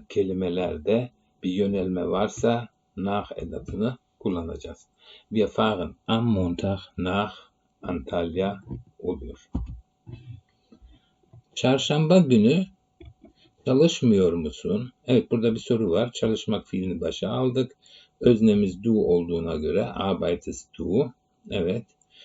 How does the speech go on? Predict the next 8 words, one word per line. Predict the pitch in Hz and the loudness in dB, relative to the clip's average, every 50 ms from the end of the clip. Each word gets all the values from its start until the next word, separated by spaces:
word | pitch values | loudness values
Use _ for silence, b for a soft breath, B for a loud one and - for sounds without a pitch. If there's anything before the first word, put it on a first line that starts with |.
| b b | b b
Çarşamba | - - 139 123 123 - - 127 127 127 113 107 104 113 131 151 127 - _ _ _ _ _ | -2 2 2 2 2 2 0 2 2 2 4 4 4 2 2 0 -4 -10 _ _ _ _ _
der | - 113 110 107 | 2 4 4 4
Mittwoch | 107 107 95 - - 87 80 87 | 4 2 0 0 0 -2 0 0
olduğu | 87 82 80 78 78 73 | 0 -2 -2 -4 -6 -6
için | - - - - - 110 117 | -6 -8 -8 -4 -4 -4 -2
hemen | 98 - 120 107 90 87 98 - 110 - _ - | 0 0 0 0 2 0 -2 -4 -4 -8 _ -16
hiç | 98 98 - - - | -16 -16 -14 -12 -12
düşünmeden | - - - 104 101 90 78 78 90 98 107 | -8 -4 -2 -2 -2 -2 -2 -2 -2 -2 -4